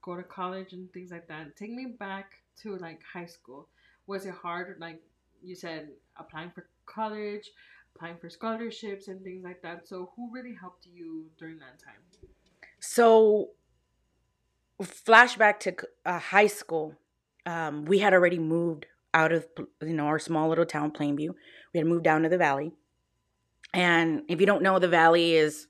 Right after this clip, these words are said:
Speaker 2: the southernmost tip of Texas, right? You know, by the border. And, um,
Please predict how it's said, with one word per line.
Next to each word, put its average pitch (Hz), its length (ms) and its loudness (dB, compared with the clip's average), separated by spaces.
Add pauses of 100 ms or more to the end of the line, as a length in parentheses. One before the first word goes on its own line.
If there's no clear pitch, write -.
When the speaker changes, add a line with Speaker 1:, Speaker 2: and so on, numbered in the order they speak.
Speaker 2:
the 143 260 -4
southernmost 262 1160 6
tip - 280 -2 (220)
of 214 200 0
Texas, 175 640 0
right? 170 400 4
You 175 120 -2
know, 160 120 0
by 175 220 8
the 180 80 2
border. 156 380 -2 (920)
And, 196 540 4
um, 170 500 2